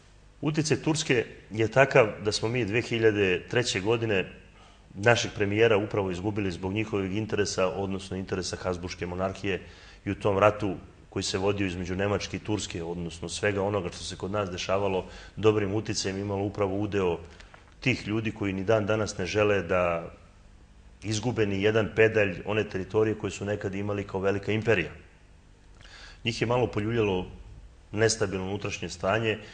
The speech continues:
inače oni su bili jedan od glavnih uzročnika dobrog dela krize u, u Grčkoj, e, bili su jedan od glavnih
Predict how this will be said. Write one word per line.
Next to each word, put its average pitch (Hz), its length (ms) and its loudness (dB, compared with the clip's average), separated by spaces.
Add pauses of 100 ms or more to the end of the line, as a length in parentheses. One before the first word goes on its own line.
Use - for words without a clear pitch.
(200)
inače 104 300 -2
oni 104 100 -2
su - 160 -8
bili 101 200 -2
jedan 104 160 2
od 92 100 -4
glavnih 107 400 0
uzročnika 95 600 -4 (420)
dobrog 101 360 2
dela 101 200 2
krize 95 400 -4
u, 85 420 -6
u 90 40 -6
Grčkoj, 101 460 0
e, 90 40 -6 (880)
bili 98 160 0
su 95 160 -2
jedan 98 120 2
od 92 100 0
glavnih 101 300 2